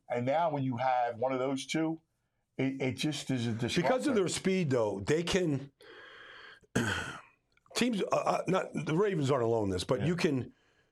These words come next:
Speaker 2: you can mug the line of scrimmage, and you can hold the, the guard's block,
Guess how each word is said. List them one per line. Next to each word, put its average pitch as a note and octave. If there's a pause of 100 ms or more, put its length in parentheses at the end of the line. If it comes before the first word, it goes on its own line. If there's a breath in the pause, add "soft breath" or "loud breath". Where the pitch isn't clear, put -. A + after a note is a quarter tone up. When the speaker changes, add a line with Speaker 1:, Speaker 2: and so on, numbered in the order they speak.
(240 soft breath)
Speaker 2:
you F3+
can C#3+
mug F3+
the D3+
line C#3
of A2+
scrimmage, G#2 (240)
and A#2
you C#3
can C3+
hold D3
the, A2
the A2+
guard's A#2
block, F#2+